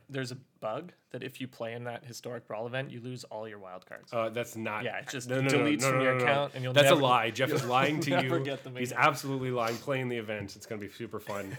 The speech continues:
Speaker 1: <laughs>
Speaker 2: Uh, Historic Brawl, July twenty twenty-one. Woo! Anyway.
Speaker 1: Okay.
Speaker 2: Okay, so, uh, the next one. You wanna read it?
Speaker 1: Yeah, so, I don't know. Should we put, like, a, a time limit on this, or is this just in twenty twenty-one?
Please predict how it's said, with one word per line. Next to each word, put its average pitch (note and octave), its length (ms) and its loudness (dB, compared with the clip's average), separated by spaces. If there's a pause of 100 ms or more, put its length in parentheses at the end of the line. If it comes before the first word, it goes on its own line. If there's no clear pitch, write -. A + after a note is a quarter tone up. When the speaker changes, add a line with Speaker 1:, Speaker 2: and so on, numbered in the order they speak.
(140)
Speaker 1:
<laughs> C3 160 -12
Speaker 2:
Uh, G#2 400 -2
Historic A2 380 -6
Brawl, G#2+ 420 -2
July G#2+ 240 -4
twenty G#2+ 220 -8
twenty-one. C3 920 0 (220)
Woo! G4 280 8 (220)
Anyway. C#3+ 220 2
Speaker 1:
Okay. C#3 320 0 (100)
Speaker 2:
Okay, C#3 220 2
so, C#3 300 2
uh, A#2+ 320 -2
the A#2+ 100 -8
next C3+ 220 -2
one. F#2+ 220 -6
You B2 100 -4
wanna A#2+ 100 -2
read B2 140 -6
it? D#3 100 -10 (200)
Speaker 1:
Yeah, C3+ 260 2
so, D#3+ 580 0 (500)
I E3+ 100 2
don't G3 80 2
know. B2+ 80 0
Should D#3 180 -8
we D#3+ 80 -4
put, G3 400 -6
like, D3+ 200 -8
a, D3+ 220 -2
a C#3+ 80 -4
time D3+ 320 -4
limit D#3+ 180 -6
on D#3 140 -6
this, F#3 240 -10
or C3 40 -8
is B2 100 -10
this C3 120 -12
just - 280 -12
in B2 160 -10
twenty A2+ 260 -14
twenty-one? G#2+ 480 -18